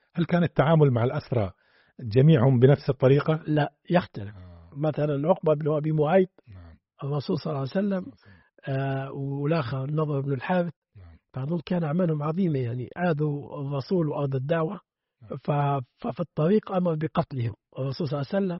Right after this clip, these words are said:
Speaker 1: عقبة بن أبي معيط.
Speaker 2: أب-، آه، بق-، آه، ابن أبي معيط والنضر بن الحارث.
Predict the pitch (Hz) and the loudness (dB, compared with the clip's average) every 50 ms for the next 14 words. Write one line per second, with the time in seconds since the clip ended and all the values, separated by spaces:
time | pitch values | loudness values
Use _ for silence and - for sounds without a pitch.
0 | - _ 131 _ - 127 123 110 117 117 110 113 117 110 113 117 117 139 160 170 | -10 _ _ _ -14 -14 -12 -12 -12 -14 -14 -14 -16 -16 -16 -16 -16 -16 -16 -12
1 | 156 151 151 147 143 156 147 147 139 - - 143 143 135 151 151 - - 156 151 | -10 -10 -6 -4 -4 -4 -2 -2 -2 -2 -4 -6 -8 -10 -10 -10 -10 -12 -14 -14
2 | - - 156 151 151 143 156 156 170 160 151 151 160 156 147 139 143 147 143 180 | -12 -10 -8 -8 -6 -4 -4 -4 -4 -4 -4 -4 -2 -2 -2 -2 -4 -4 -4 -2
3 | 233 254 247 - - 208 208 202 190 190 208 214 196 196 180 175 180 156 - - | -2 -2 -2 -4 -4 -4 -2 -2 -2 -2 -2 -2 -2 -2 -2 -2 -2 -4 -4 -4
4 | 170 147 135 | -6 -6 -6